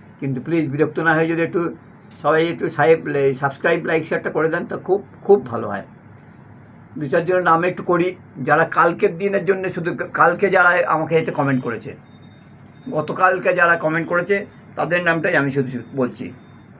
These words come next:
শামীম হক, প্রথম নামটাই শামীম হক। তারপরে হচ্ছে টেক কৃষ্ণ, শিল্পা খাতুন, সোমা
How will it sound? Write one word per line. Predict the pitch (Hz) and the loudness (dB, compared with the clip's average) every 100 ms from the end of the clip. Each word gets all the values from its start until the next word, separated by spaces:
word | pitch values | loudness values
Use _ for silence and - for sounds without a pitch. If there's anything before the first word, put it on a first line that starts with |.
| - - - - - - - - - - - - - - - - - - - - | -20 -20 -20 -20 -20 -20 -20 -20 -20 -20 -20 -20 -20 -18 -16 -16 -16 -18 -18 -18
শামীম | - 160 185 185 156 | -2 0 2 2 6
হক, | - - - - - | 6 4 -8 -20 -10
প্রথম | 131 180 180 | -6 -4 0
নামটাই | 180 170 180 - | 2 4 2 2
শামীম | 160 160 151 | -2 0 0
হক। | 120 - - - - - - - - - - - - - - - - - - - - - - - - - - - - - - - - - - | -2 -4 -10 -20 -20 -20 -20 -20 -20 -20 -20 -20 -20 -20 -20 -20 -20 -20 -20 -20 -20 -20 -20 -20 -20 -20 -20 -20 -18 -18 -18 -20 -20 -20 -8
তারপরে | - 156 170 | -4 2 2
হচ্ছে | 175 170 - | 2 -2 -2
টেক | 185 180 | -2 -2
কৃষ্ণ, | 180 170 - 131 101 - - - - - - - - - - - - - | -4 -4 -2 -4 -4 -10 -20 -20 -20 -20 -20 -20 -20 -20 -20 -20 -20 -8
শিল্পা | 185 180 - 170 | -6 -2 0 2
খাতুন, | 165 156 147 120 - - - - - - - - - - | 0 0 -2 -2 -8 -20 -20 -20 -20 -20 -20 -20 -20 -14
সোমা | - 165 | -6 -2